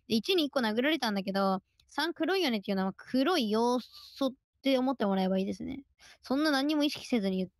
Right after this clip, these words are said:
たんで、それはまあ言葉のあやというか、なんていうか、そういうことなんで、ちょ-、そのくだりはやめてください。で、二番さんって、なんか昨日、なんか七強靭で七釣らなかったら負けになるって言ってたけど、二番さんは自分を釣られる気なのかな？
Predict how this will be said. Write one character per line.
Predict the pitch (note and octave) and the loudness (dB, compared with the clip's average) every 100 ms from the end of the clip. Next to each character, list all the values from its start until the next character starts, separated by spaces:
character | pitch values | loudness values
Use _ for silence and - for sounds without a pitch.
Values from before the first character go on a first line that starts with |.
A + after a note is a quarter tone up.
| _ | _
た | - G3 | -2 -2
ん | F#3+ | -2
で、 | G3+ - - _ _ | -4 -8 -12 _ _
そ | - A3+ | -4 0
れ | |
は | C4+ | 2
ま | D4 | 0
あ | C4+ - | -2 -2
言 | A#3 | 0
葉 | B3 | 0
の | C4 A#3 | 2 2
あ | |
や | A#3 B3+ | 2 2
と | A3+ | -2
い | |
う | |
か、 | G#3+ | -2
な | A3 G3+ | 0 2
ん | |
て | G#3 | 0
い | |
う | |
か、 | B3 A3+ | -6 -6
そ | - | 0
う | B3+ | 2
い | C4 C4+ | 4 4
う | C4 | 2
こ | A#3 | 0
と | B3 | -2
な | B3 | -2
ん | |
で、 | G#3 G#3 | -2 -6
ち | |
ょ-、 | - | -6
そ | - | -2
の | A#3 | -2
く | - | 0
だ | B3 | 0
り | A#3+ A#3+ A#3+ | 2 2 2
は | A#3+ A#3 - - - - - - | 2 0 -4 -16 -20 -20 -20 -8
や | A3 | -2
め | G#3 G#3 | 0 0
て | G#3 | -4
く | G#3+ | -2
だ | G3 | -2
さ | - - | -2 -10
い。 | - _ _ - | -12 _ _ -10
で、 | A3+ G#3 G#3 G3+ G#3 - _ _ - | -2 0 2 0 -2 -8 _ _ -4
二 | G#3 | 0
番 | G#3 D#4+ | 2 0
さ | F#4 | 0
ん | G4+ | 0
っ | |
て、 | F#4 F#4 F4+ | 2 2 0
な | D#4 D#4+ | 0 0
ん | |
か | C#4+ | 0
昨 | G#3+ C4 | 0 0
日、 | C#4+ F4 F#4 F4+ - - - | 2 2 2 2 -2 -12 -8
な | - D4 | -2 0
ん | |
か | C4+ | 0
七 | A3 D4+ D#4+ | 0 0 0
強 | C#4 C#4 | 0 0
靭 | B3 C#4+ | 0 -2
で | C#4 | 0
七 | C#4 E4+ | 0 0
釣 | B3+ B3 | 0 -2
ら | |
な | C4 C#4 | 0 -2
か | |
っ | A#3+ | -4
た | - | -2
ら | G#3 | 0
負 | G3 G3+ | 0 0
け | D4 | 0
に | D4+ D#4+ | 0 0
な | E4+ | 0
る | |
っ | A#3 | -2
て | |
言 | G3+ | -4
っ | F#3+ | -8
て | G3+ | -4
た | |
け | G3 | -4
ど、 | |
二 | G3+ | -2
番 | C4+ G#4+ | -2 -2
さ | B4 | 0
ん | |
は | F#4+ | 0
自 | A3+ | 0
分 | C4 F#4 | 0 0
を | G4 | 0
釣 | - | 0
ら | D4 | 0
れ | F#4+ | 0
る | G#4+ G#4 | -2 -2
気 | G#4+ | 0
な | G#4 | 0
の | G#3+ | -2
か | - | -6
な？ | - | -14